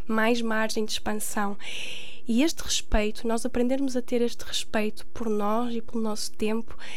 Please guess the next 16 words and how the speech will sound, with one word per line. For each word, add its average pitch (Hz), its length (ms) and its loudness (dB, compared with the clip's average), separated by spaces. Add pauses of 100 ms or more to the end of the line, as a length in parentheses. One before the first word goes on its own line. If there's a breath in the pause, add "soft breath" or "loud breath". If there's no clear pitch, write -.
(460 loud breath)
é 247 160 2
fundamental 214 720 0
para 214 160 0
a - 20 0
nossa 208 260 -2
saúde, 214 520 0
para - 160 -2
o - 20 0
nosso 220 240 -2
bem-estar 202 600 -2 (420 loud breath)
e - 40 -2
para - 140 0
nós 220 160 0
estarmos 226 340 -2
em 220 120 0
equilíbrio. 220 720 0